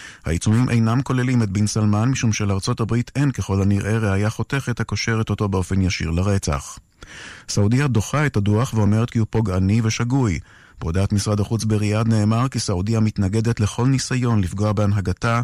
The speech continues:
בריבונותה ובעצמאות מערכת המשפט שלה. כדורגל בליגת העל, הפועל חדרה גברה בחוץ על הפועל כפר סבא אחת אפס. הפועל חיפה ניצחה בחוץ את בני סכנין באותה תוצאה.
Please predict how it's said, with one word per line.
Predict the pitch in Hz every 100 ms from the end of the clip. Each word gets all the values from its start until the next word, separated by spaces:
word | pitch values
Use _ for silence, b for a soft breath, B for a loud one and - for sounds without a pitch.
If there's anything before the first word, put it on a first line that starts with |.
| -
בריבונותה | 101 98 87 85 80 113 113 - B B
ובעצמאות | 101 90 87 101 98 107
מערכת | 107 85 85 92
המשפט | 101 107 - - -
שלה. | 82 71 - _ _ _ _ B B B B B B
כדורגל | 110 123 143 139
בליגת | 127 127 123 120
העל, | 117 104 82
הפועל | 80 117 123
חדרה | 123 113 110 127
גברה | 127 117
בחוץ | 113 107 123 120
על |
הפועל | 107 113 117
כפר | - 107
סבא | - 104 101
אחת | 101 107 123
אפס. | 127 98 78 -
הפועל | - 92 90
חיפה | 95 98 104 110
ניצחה | 107 -
בחוץ | 101 95 123 117
את | 92
בני | 90 92
סכנין | 95 - 104 107
באותה | 104 107 107
תוצאה. | 120 - 131 87